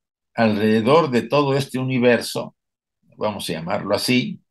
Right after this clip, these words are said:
eh, hay una especie de, de frontera, por decirlo de una manera, del, de las cuales ninguna de las,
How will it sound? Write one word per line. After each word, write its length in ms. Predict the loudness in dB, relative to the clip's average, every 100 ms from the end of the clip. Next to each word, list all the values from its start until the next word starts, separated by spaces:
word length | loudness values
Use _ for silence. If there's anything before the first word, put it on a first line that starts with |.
| _ _ _ _ _ _ _ _ _ _ _ _
eh, 380 | -4 -2 -2 -2 -4
hay 220 | 0 6 6
una 120 | 4
especie 480 | 2 0 2 2 0
de, 320 | -2 -4 -6
de 100 | -8
frontera, 640 | -4 -4 0 0 0 -6 -12 -20 -18
por 220 | -18 -16
decirlo 420 | -12 -6 -4 -4
de 80 | -4
una 120 | -8
manera, 520 | -10 -10 -10 -10 -14 _ _ _ _ _ 0
del, 360 | 2 2 -2
de 240 | -2 0 2
las 220 | 0 0
cuales 460 | 4 4 4 -2 -10 -20 _ _ _ -18 -18 -18 -4
ninguna 760 | 4 4 4 2 0 2 0
de 120 | 2 2
las, 380 | 2 -2 -8